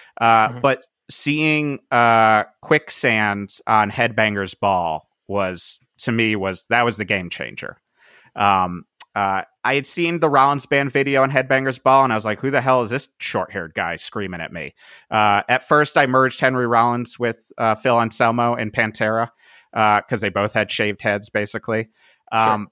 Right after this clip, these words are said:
Speaker 1: but then I would be like, "Oh, Rollins was in this band Black Flag. What do they sound like? Oh, Minor Threat." I, we went the other way, and I was like, "Who's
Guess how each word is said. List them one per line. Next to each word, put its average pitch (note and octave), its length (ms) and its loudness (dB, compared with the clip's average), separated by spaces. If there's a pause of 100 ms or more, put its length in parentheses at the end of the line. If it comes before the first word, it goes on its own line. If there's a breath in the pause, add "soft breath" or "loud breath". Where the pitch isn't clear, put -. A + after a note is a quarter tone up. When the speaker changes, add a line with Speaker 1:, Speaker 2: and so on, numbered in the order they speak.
Speaker 1:
but A#2+ 220 -4
then C3 220 4
I C#3 80 4
would C3+ 120 0
be C#3+ 60 -2
like, D3 160 0
"Oh, B3 340 2
Rollins C#3+ 400 2
was D3+ 140 -4
in E3 100 0
this D3+ 120 -4
band D3+ 240 -2
Black D3 240 0
Flag. F#3+ 340 0
What A#2+ 140 -2
do C#3+ 40 0
they D3+ 140 0
sound G#2 380 -2
like? E2+ 320 -8
Oh, F3 320 2
Minor D#3 300 2
Threat." F3+ 420 0
I, B2+ 140 2
we C3 160 -4
went C#3 180 -2
the A#2 100 -2
other D#3+ 220 2
way, G2+ 160 0
and G#2 80 -4
I - 20 -4
was G#2+ 100 -8
like, G#2+ 140 -6
"Who's D#3+ 180 -6